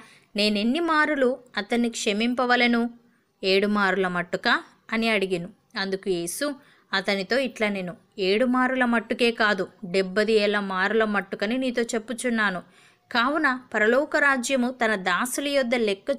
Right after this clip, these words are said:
చూచుకొన గోరిన ఒక రాజును పోలి ఉన్నది.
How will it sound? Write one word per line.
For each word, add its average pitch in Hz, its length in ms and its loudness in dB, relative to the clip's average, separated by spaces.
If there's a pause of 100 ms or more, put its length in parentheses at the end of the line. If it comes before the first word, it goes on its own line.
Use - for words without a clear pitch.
చూచుకొన 247 420 -4
గోరిన 226 500 2 (120)
ఒక 208 180 -4
రాజును 208 560 0
పోలి 220 340 0
ఉన్నది. 185 380 -4